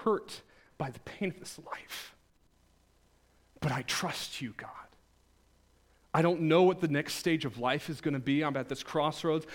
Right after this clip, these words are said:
I don't know what, how my body is gonna get through this. I don't know how I'm gonna make through this situation emotionally, but I trust you, God.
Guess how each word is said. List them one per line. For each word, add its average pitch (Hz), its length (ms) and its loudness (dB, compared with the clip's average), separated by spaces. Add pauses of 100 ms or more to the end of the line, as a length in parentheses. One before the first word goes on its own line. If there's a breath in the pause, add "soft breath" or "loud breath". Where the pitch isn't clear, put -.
(120 loud breath)
I 175 80 4
don't 185 160 6
know 185 80 6
what, 147 200 4
how 170 100 4
my 143 140 4
body 160 460 8
is 151 120 4
gonna 151 180 2
get 156 320 0
through 196 180 4
this. 202 180 6 (180 loud breath)
I 185 100 12
don't 208 160 6
know 202 100 8
how 175 80 6
I'm 175 80 6
gonna 175 120 4
make 170 240 4
through 190 240 -2
this 170 140 4
situation 170 680 2
emotionally, 139 840 0 (360 loud breath)
but 139 200 -2
I 160 160 4
trust - 600 -4 (140)
you, 131 320 -4 (300 soft breath)
God. - 420 -6